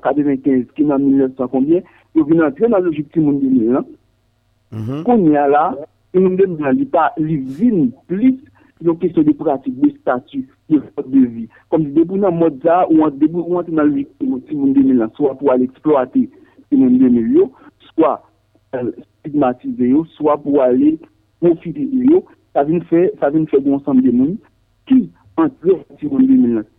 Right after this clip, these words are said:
Speaker 1: Yo de pedofili, pa egzanp,
Speaker 2: Mhm.
Speaker 1: le, le on D J, le, ki, le on D J tan kou Tony Mix,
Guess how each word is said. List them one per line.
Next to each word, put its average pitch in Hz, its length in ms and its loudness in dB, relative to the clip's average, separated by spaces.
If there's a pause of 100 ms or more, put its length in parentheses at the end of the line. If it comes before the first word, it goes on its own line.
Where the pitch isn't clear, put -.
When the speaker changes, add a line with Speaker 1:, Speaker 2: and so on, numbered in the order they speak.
(100)
Speaker 1:
Yo 165 100 2
de 156 140 2
pedofili, 147 680 -2
pa 139 160 0
egzanp, 127 400 -6 (200)
Speaker 2:
Mhm. 117 200 0
Speaker 1:
le, 139 180 4
le 139 180 4
on 139 120 2
D 139 300 -6
J, 131 180 -4 (200)
le, - 360 2
ki, 165 160 0
le 151 180 4
on 165 140 2
D 151 280 -6
J 143 120 -2
tan 135 160 0
kou 139 160 0
Tony 131 240 2
Mix, 175 380 0